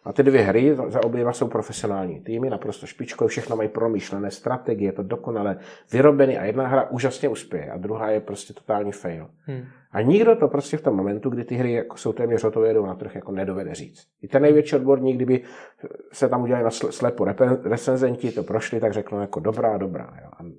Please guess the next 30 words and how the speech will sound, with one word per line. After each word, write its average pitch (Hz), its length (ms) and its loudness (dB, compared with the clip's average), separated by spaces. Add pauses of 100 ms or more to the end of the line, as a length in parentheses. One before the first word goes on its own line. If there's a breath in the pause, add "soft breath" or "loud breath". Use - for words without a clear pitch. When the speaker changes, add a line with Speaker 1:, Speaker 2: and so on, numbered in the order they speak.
(180)
Speaker 1:
buď 135 140 -10
ta 147 120 -4
jako, 113 340 -10
jako 98 220 -10
někde 101 320 -6
drnkne 113 340 -4
o 131 40 0
tu 131 120 -8
stranu, 113 320 -6
nebo 104 180 -6
nedrnkne. 87 440 -10
A - 140 -18 (100)
Speaker 2:
Hmm. 127 160 -8 (100)
Speaker 1:
Facebooku 151 420 2
se - 120 -16
to 156 80 -2
nějak 131 200 0
podařilo. 127 600 2 (920)
Já 110 140 0
si 135 100 0
taky 127 200 -2
teda 143 200 -4
myslím, 127 280 -4
že 131 100 -2
Facebook, 127 500 -2 (520 loud breath)
eh, 95 320 -2
je 117 260 2
velmi 120 280 4
dobře 135 240 4
řízený. 85 540 -6